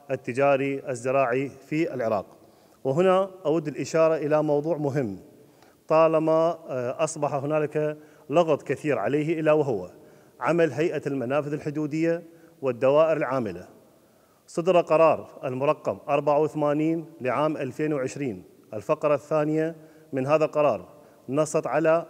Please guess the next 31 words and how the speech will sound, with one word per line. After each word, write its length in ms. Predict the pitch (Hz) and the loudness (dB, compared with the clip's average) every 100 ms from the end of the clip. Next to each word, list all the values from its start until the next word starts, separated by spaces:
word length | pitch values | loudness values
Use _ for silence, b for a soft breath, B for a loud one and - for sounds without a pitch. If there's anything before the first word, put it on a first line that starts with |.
| 156 | -6
أن 100 | 139 | -4
يكون 600 | 143 - 175 113 98 - - | -2 0 0 0 -6 -14 -6
العمل 540 | 135 120 151 135 104 | -2 0 0 -2 -4
في 220 | 98 139 | -8 -10
كافة 420 | 123 160 156 - 147 | -4 2 2 2 -6
المنافذ 520 | 143 143 139 151 147 | -4 -2 0 0 0
الحدودية 720 | 139 135 139 139 143 113 85 - B B B | -4 -4 -6 -6 -6 -6 -10 -16 B B B
البرية 580 | 123 123 135 135 147 98 | -4 0 2 2 -2 -4
والبحرية 580 | 110 127 135 131 143 156 | -4 -4 -2 -2 0 0
والجوية 680 | 151 135 160 160 170 170 170 B B B - | 0 0 -2 -2 0 0 -2 B B B -2
على 280 | 123 151 | 2 2
مدار 540 | 151 127 143 151 151 151 | 2 2 2 4 2 0
أربعة 280 | 151 151 143 | -2 0 0
وعشرين 320 | 117 120 160 | 0 -2 -6
ساعة، 420 | 143 151 95 82 - - b b b 143 | -4 -2 -4 -6 -16 -20 b b b -6
إذ 120 | 131 | -2
هنا 300 | 170 175 170 | 0 2 2
نؤكد 440 | 156 165 - 117 - - | 0 -2 -4 -10 -12 -6
على 200 | 135 147 | 0 0
أنه 160 | 143 143 | 0 -2
عملنا 580 | 113 147 160 156 160 165 B B B | -2 0 0 0 -2 -4 B B B
على 240 | 113 139 | 0 2
مدار 300 | 139 131 151 | 2 2 2
الساعة 640 | 156 - 135 113 120 147 151 - - | 2 0 0 2 0 -4 -12 -18 -6
ولساعات 540 | 131 120 139 120 160 | -4 0 0 2 0
متأخرة 540 | 160 156 156 151 156 151 | 0 -4 -4 -4 -4 -2
من 120 | 151 | -2
الليل 460 | 143 151 156 165 B B B - | 0 2 0 -2 B B B -8
من 180 | 135 135 | -6 -4
أجل 440 | 151 147 156 156 | -2 -2 -2 -4
رفد 360 | 139 156 147 98 | -4 -4 -4 -8